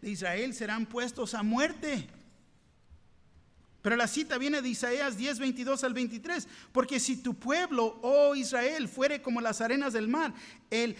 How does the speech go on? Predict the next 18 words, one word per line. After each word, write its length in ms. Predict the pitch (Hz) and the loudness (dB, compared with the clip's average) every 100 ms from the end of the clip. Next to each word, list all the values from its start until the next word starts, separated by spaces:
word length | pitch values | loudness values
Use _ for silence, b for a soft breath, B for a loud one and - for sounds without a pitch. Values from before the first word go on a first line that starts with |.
| B | B
remanente 840 | 185 214 202 220 294 294 - 208 196 | -2 2 2 2 4 2 2 0 2
de 560 | 196 196 196 311 330 | 0 -2 -4 -4 -2
él 100 | 254 | 0
volverá. 800 | 190 220 202 214 294 370 339 202 - - | 2 2 4 4 6 6 4 0 -8 -4
La 140 | 202 | 2
destrucción 800 | 214 220 226 220 - 254 285 277 277 | 4 4 2 -4 -2 -2 0 0 -4
acordará, 720 | 208 220 185 185 220 247 233 B - | -4 -4 -2 -2 -2 -2 -6 B -6
rebosará 640 | 185 175 170 180 196 240 | -4 -2 -2 -4 -2 -4
justicia. 720 | - 202 - 208 220 - 202 160 - - b b b - | -4 -6 -6 -6 -6 -6 -10 -12 -20 -20 b b b -6
Pues 200 | 165 196 | -4 -2
el 100 | 170 | -4
Señor 500 | 180 170 214 254 233 | -2 0 0 -2 -4
Jehová 380 | 247 196 220 | -4 -2 -2
de 80 | 220 | -2
los 180 | 196 175 | -4 -6
ejércitos 720 | 175 214 208 208 185 165 147 - | -6 -4 -6 -8 -10 -10 -8 -8
hará 260 | 165 208 | -8 -6
consumación 920 | 214 180 - 165 151 - 202 240 226 | -4 -6 -4 -6 -6 -6 -6 -4 -6